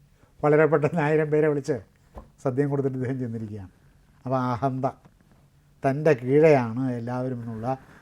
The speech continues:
വിശ്വാമിത്രൻ്റെ ചിന്ത. എന്താണ് ആ ചിന്ത വരുന്നത്? രാജാവായിരുന്നേ, ആ, രാജാവായിട്ട് നല്ലപോലെ,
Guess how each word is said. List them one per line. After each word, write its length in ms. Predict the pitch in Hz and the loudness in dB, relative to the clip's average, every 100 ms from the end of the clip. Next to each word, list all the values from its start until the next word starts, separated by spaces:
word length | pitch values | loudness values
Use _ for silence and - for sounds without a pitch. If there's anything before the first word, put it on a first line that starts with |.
| - | -14
വിശ്വാമിത്രൻ്റെ 640 | 120 123 120 120 127 127 120 | -10 -6 -4 -4 -6 -6 -6
ചിന്ത. 220 | 123 131 | -4 -4
എന്താണ് 280 | 131 151 151 | -4 -2 -2
ആ 60 | |
ചിന്ത 200 | 151 143 | -2 2
വരുന്നത്? 340 | 156 143 143 - - _ 156 | 2 2 -2 -8 -16 _ 6
രാജാവായിരുന്നേ, 680 | 160 185 180 160 139 123 - _ - - 107 | 8 10 10 8 6 -4 -8 _ -20 -20 -18
ആ, 140 | 92 87 _ _ _ _ _ _ 147 | -18 -18 _ _ _ _ _ _ 4
രാജാവായിട്ട് 760 | 151 165 160 160 156 170 190 - _ _ _ 131 | 8 8 10 8 6 4 2 -2 _ _ _ -6
നല്ലപോലെ, 760 | 131 156 156 160 160 165 190 | 2 6 8 8 8 6 4